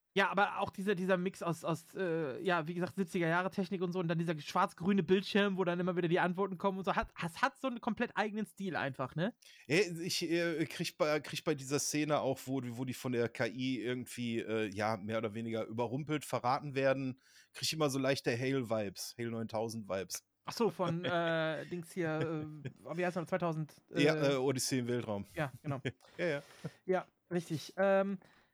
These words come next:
Speaker 1: ja, Ripley verlässt Mutter Cerebro <laughs> dann und, äh
Speaker 2: Ja, nee, da gibt's ja dann auch noch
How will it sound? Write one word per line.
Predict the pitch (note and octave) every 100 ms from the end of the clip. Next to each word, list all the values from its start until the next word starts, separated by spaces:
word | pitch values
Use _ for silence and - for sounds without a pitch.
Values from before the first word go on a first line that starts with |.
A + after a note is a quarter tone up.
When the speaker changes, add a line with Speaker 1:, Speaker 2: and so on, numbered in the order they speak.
| _
Speaker 1:
ja, | B3+ D4+ -
Ripley | A3 A#3+ C#4+ C#4 B3+
verlässt | - G#3+ A#3+ - - - - _ _ _
Mutter | - B3+ C#4 D4 - -
Cerebro | G#3 A#3 G#3+ C#4 D#4+ - - -
<laughs> | G#3+ E3
dann | A#3+ D4 - - - - _
und, | A3+ A3 A3 A3+ -
äh | G#3+ A3 G#3+ A3 G#3
Speaker 2:
Ja, | C3+ D3+
nee, | F#3 A#3+
da | F3+
gibt's | C3+ D#3+ F#3
ja | D#3
dann | D3+
auch | C3 D#3 E3+
noch | F3 C#3+